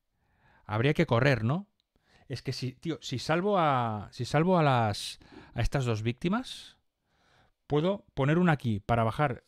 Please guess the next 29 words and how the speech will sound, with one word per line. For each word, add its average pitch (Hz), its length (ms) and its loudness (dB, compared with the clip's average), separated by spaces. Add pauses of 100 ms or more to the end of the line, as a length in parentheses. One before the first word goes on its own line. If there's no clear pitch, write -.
en 135 140 -2
uno 147 180 2
el 113 80 0
nivel 120 200 0
de 160 100 2
terror, 151 380 2
puedo 151 220 4
poner 151 220 4
una 143 140 4
aquí 127 160 0
para 113 160 2
ganar 131 240 4
dos 139 120 2
de 120 100 2
tiempo, 160 420 2 (300)
puedo 156 200 6
moverme 139 380 6
uno 135 160 -2
de 120 60 0
espacio, 180 520 -6 (340)
podría 143 320 6
curarme, 170 420 6
pero 120 160 4
en 135 80 4
este 160 200 2
caso 143 260 -2
no, 135 320 -6 (480)
porque 120 280 -2
tengo 123 500 0